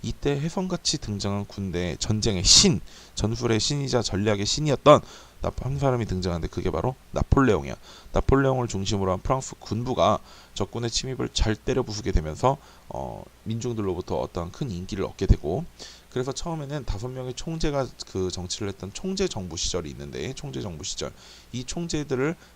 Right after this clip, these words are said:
쿠데타로 몰아낸 다음에 나폴레옹이, 어, 자기가 제일 통령이 되어 프랑스를 지배하게 돼. 이게 바로 나폴레옹의 총령, 아, 통령 정부야.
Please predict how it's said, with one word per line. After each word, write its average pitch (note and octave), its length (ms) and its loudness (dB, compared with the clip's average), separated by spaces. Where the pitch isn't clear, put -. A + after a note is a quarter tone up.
쿠데타로 F3 480 0
몰아낸 F#2+ 340 -2
다음에 F2 220 -6
나폴레옹이, F#2 680 -4
어, C2 280 -8
자기가 F#2+ 380 2
제일 F3 480 0
통령이 C3+ 500 -6
되어 F#2+ 160 -2
프랑스를 D3+ 640 -4
지배하게 E2+ 460 2
돼. C#2 120 -12
이게 G2+ 160 -4
바로 E2+ 180 -2
나폴레옹의 E2 680 -6
총령, D#3 500 -4
아, - 80 -4
통령 F#3 500 2
정부야. E2+ 380 -6